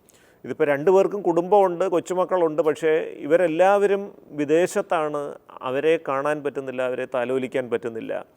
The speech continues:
എന്നാൽ നിങ്ങൾക്ക് വിദേശത്ത് പോയി അവിടെ ഒന്ന് താമസിച്ചുകൂടെ?" എന്ന് ചോദിക്കുമ്പോൾ, "ഓ, നമ്മുടെ നാട്ടിലെ പോലെയൊന്നും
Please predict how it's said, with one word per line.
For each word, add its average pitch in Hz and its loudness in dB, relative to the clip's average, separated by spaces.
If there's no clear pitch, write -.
എന്നാൽ 185 0
നിങ്ങൾക്ക് 196 0
വിദേശത്ത് 190 -2
പോയി 180 0
അവിടെ 151 0
ഒന്ന് 151 -4
താമസിച്ചുകൂടെ?" 135 -2
എന്ന് 127 -4
ചോദിക്കുമ്പോൾ, 117 -6
"ഓ, 123 -10
നമ്മുടെ 117 -8
നാട്ടിലെ 120 -4
പോലെയൊന്നും 123 -4